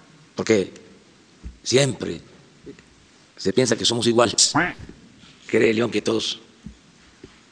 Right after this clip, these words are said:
son de su condición. Estos servidores de la Nación no tienen que ver con Morena ni con ningún partido. Eh, no se puede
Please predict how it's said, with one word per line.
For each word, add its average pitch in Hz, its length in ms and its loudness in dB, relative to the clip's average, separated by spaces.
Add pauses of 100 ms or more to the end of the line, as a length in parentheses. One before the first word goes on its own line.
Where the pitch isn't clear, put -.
son 110 200 0
de 104 80 2
su 98 100 0
condición. 107 420 0 (1600)
Estos - 400 2 (720)
servidores 110 400 4
de 117 80 2
la 120 80 2
Nación 117 280 2 (680)
no 127 480 2
tienen 135 220 2
que 107 120 6
ver 120 200 2 (1000)
con 117 160 8
Morena 123 680 4 (320)
ni 127 180 6
con 127 140 6
ningún 135 260 6
partido. 98 340 0 (580)
Eh, 95 460 0 (580)
no 127 160 2
se 143 140 4
puede 139 360 8